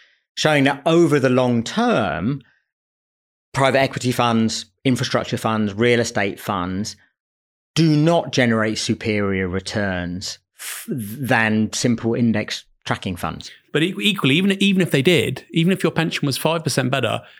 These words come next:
Speaker 2: if your water bills are twice as high, your energy is twice
Speaker 1: Exactly.
Speaker 2: as high, your neighbour's being evicted, everything's outsourced, your kids can't buy a
Speaker 1: Yeah.
Speaker 2: house.
Speaker 1: Yeah.
Speaker 2: I mean
Speaker 1: And, and, and, and absolutely. But the problem, right, is that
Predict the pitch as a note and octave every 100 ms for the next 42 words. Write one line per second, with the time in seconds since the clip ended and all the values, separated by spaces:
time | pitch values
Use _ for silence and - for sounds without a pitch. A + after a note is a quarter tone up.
0 | - D3 E3 D3 F#3+ A3 D#3+ B2 A#2 A2
1 | A#2 A#2 A2 A2 A2+ G#2 G#2 A2+ F#3 A3+
2 | - B2 G#2+ - A#2 A2+ A2+ C3+ A2+ A2
3 | A#2+ D3 G#3 E3 C3 C3+ B2+ A#2+ A2+ A#2+
4 | B2+ - G2+ F3+ F3+ E3 C3+ B2+ C3+ -
5 | A2 G#2 C#3 - A#3 G3 - E3 D3 C#3
6 | C3 C#3 A#2+ - - _ _ _ F#2+ F#2
7 | - D#3 D3+ D3 A#3+ B3 A#3+ A3+ - G#3
8 | - - G3 - E3+ A#2 G#2 D3+ C3 -
9 | G3 E3 A2 G2+ A2 C3 - B2+ -